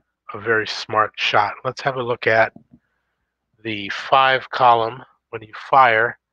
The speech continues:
and take into effect or take into account that the die roll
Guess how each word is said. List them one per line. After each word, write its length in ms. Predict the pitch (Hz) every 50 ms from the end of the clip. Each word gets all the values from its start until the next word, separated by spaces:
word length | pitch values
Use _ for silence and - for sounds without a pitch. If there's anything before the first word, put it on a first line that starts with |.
| _ _ _ _ _ _ _ _ -
and 320 | 113 117 117 117 113 113
take 260 | - - 127 117 - -
into 600 | 117 110 - - - 123 117 113 113 110 110 - - -
effect 680 | - - - - - - 127 120 113 _ - - - _ _ _ _ _ _ _ _ _ _ _ _ _ -
or 80 | 110
take 240 | - - 131 120 101
into 220 | 123 113 - 127 110
account 520 | 101 - - - 151 143 127 123 127 - _ _ _ _ -
that 280 | - 120 113 113 113 - -
the 220 | - 113 107 104 - _ _ _ _ _ _ _ _ _ _ _ _ _
die 300 | - 135 131 139 139 139
roll 560 | 135 123 120 110 107 107 107 107 110 110 113